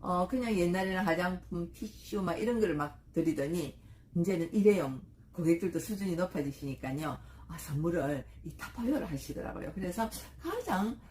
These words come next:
어, 가격 좋고 만족도 높은 게 뭔가 이렇게 보시더니 이거를 선택하셨어요. 자, 이게 왜 좋으냐면요. 일단 뭐 다른 거 야채 다 담으시겠지만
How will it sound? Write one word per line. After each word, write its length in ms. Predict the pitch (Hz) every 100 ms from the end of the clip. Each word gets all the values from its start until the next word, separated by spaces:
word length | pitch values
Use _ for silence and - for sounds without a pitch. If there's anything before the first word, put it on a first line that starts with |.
| -
어, 360 | - 160 156 156
가격 380 | 190 185 202 -
좋고 640 | 139 - 143 127 160 220 - - -
만족도 480 | 170 208 226 190 147
높은 300 | 160 - 160
게 100 | 143
뭔가 480 | 147 180 180 156 156
이렇게 580 | 165 160 - 147 156 - - -
보시더니 480 | 170 170 139 143 147
이거를 440 | 220 214 226 226
선택하셨어요. 920 | 226 190 139 131 123 - - 98 110 - - -
자, 160 | 180
이게 240 | - 254 175
왜 280 | 143 196 320
좋으냐면요. 720 | 185 151 143 135 147 185 - - - - - - -
일단 500 | 269 - 269 294 294
뭐 280 | 208 208 - -
다른 260 | 147 175
거 100 | 214 170
야채 260 | - 208
다 160 | - 147
담으시겠지만 1000 | 196 220 196 139 139 - 139 135 147